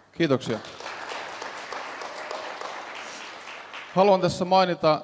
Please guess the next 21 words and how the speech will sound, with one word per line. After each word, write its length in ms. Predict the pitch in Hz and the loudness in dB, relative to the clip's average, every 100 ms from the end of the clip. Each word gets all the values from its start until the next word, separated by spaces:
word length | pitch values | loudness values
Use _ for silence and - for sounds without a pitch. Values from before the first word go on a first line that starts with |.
| - | 0
tähän 260 | 160 165 | 0 4
alkuun 380 | 170 165 160 139 | 4 4 2 -2
heti, 280 | 147 151 147 | 0 0 0
että 580 | 131 - - 131 127 - - - - _ _ _ - | 0 -2 0 2 2 0 -12 -20 -20 _ _ _ -2
itse 320 | 190 190 143 | -2 0 -4
seison 640 | - 160 151 151 139 135 - | 0 2 2 2 -2 -4 -8
muiden 460 | 165 165 - 131 | -4 -4 -2 -2
ihmisten 640 | 131 127 120 - 127 113 113 - - - | 0 -2 -4 -2 -2 -2 -6 -12 -14 -4
työn 380 | 156 147 120 | 0 0 0
siunausten 640 | 113 151 143 117 113 107 123 | -4 -4 -4 -4 -6 -6 -2
olkapäillä. 760 | 156 120 113 117 113 113 113 117 - - _ _ _ _ | -2 -2 -2 0 0 0 -4 -8 -16 -20 _ _ _ _
Kiitoksia 380 | 151 139 135 123 | -4 -2 -2 -2
Tapani 340 | 139 127 120 | 0 2 0
Sopaselle, 560 | 104 147 143 117 123 117 | 0 2 2 2 0 -2
joka 200 | 113 120 | -2 -4
on 60 | |
meidän 340 | 117 117 110 117 - | -4 -2 -4 -8 -12
I 100 | - | -8
C 100 | 127 | -4
I-hallituksen 520 | 123 120 120 110 107 107 | -2 -2 -2 -4 -8 -2
puheenjohtaja, 800 | 147 135 127 117 - 113 110 | 2 4 2 0 -2 0 0